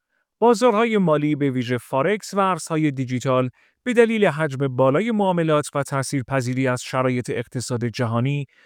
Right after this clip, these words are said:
همواره با نوسانات شدید مواجه هستند. قیمت‌ها ممکن است در عرض چند دقیقه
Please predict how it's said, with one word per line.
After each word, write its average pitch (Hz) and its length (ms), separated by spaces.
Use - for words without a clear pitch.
همواره 214 500
با 202 140
نوسانات 131 720
شدید 180 440
مواجه 110 420
هستند. - 360
قیمت‌ها 202 520
ممکن 156 360
است 143 220
در 131 160
عرض 123 340
چند 208 380
دقیقه 160 460